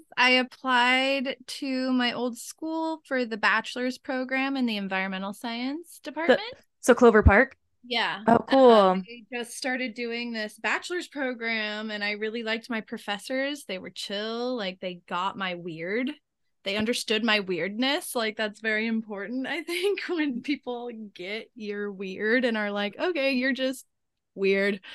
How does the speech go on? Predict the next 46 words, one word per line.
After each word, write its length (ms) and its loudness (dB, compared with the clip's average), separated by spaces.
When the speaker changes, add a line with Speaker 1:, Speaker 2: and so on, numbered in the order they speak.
Speaker 1:
And 140 12
you're 160 10
like, 20 6
Speaker 2:
<laughs> 300 2
Speaker 1:
"Yes, 240 -4
I 220 -10
am." 300 -6
And 560 -10
yeah, 300 2
so 360 4
I 460 0
think 260 -4
I'm 200 -4
going 280 0
to 80 -16
do 160 -8
that. 240 -2
I 80 -4
still 220 -8
need 140 -4
to 60 -4
figure 220 -6
out 100 -2
how 80 -6
to 60 -6
get 140 -10
it 120 -16
paid 360 -4
for. 540 -4
Um, 840 -6
but 160 -10
yeah, 460 -8
I'm 280 -4
good. 380 -4
I'm 240 -4
all 160 -4
over 180 -6
the 140 -4
freaking 300 -6
place 300 -10
right 160 -8
now. 200 -4
It's 200 -6
just 360 -8
summer 460 -4
madness, 1120 -6